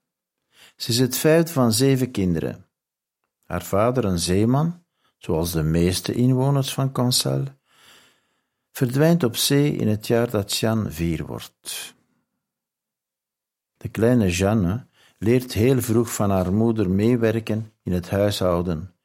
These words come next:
de beesten hoeden en vooral bidden. Zoals menige andere kerk wordt die van Cancale door het, de revolutie gesloten.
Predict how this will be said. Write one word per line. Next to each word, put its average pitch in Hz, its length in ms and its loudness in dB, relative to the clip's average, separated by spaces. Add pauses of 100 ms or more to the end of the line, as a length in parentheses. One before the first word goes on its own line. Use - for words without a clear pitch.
(280)
de 69 120 -10
beesten 110 540 0
hoeden 95 580 -2 (340)
en 135 280 2
vooral 98 440 0
bidden. 80 500 -4 (1040)
Zoals 120 340 2
menige 139 380 4
andere 135 360 2
kerk 110 440 -2
wordt 107 360 -2
die 117 160 0
van 107 160 0
Cancale 101 600 0 (260)
door 107 160 -2
het, 95 260 -4
de 113 60 2
revolutie 107 600 2
gesloten. 95 600 -2